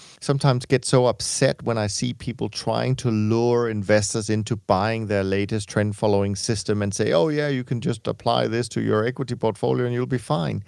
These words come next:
No, you won't. Because the secret to sen-, trend following is that you have to apply it not only a hundred percent of the time, but also across a very diversified portfolio.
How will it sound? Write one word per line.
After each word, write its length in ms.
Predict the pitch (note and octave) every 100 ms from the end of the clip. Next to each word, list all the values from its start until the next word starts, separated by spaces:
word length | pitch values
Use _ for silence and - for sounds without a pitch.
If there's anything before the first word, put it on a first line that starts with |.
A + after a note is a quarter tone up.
| - - - _ _ _
No, 200 | B2+ D3
you 160 | F3 E3
won't. 400 | D#3+ E3+ B2+ - _ _ _ _ - _ _
Because 240 | - - B2+
the 80 | B2+
secret 400 | - D#3 - -
to 100 | B2+
sen-, 240 | C#3 C#3
trend 300 | - C#3+ D#3+
following 300 | A#2 G#2+ G#2
is 160 | A2 G#2+
that 180 | G#2+
you 80 | A2
have 220 | G#2 B2 -
to 100 | A2
apply 460 | - - C3+ A2
it 160 | F#2+ G2
not 180 | B2 C#3
only 520 | D3 F3+ D3 G2 D#2 _ _ _
a 60 | G2+
hundred 300 | A2+ G#2 G2+
percent 260 | G2 A2+ F#2
of 100 | F2
the 60 |
time, 400 | - C#3+ A2 F#2 - _ _
but 120 | A2
also 480 | A2 C3 - G2+ G2 G#2 _ -
across 420 | G#2+ - G#2+ G2 -
a 120 | G#2
very 600 | F2+ F#2 - - A2+ A#2+
diversified 720 | A#2 F2 F#2+ G2+ G#2 E2+ E2
portfolio. 640 | - - - - - G#2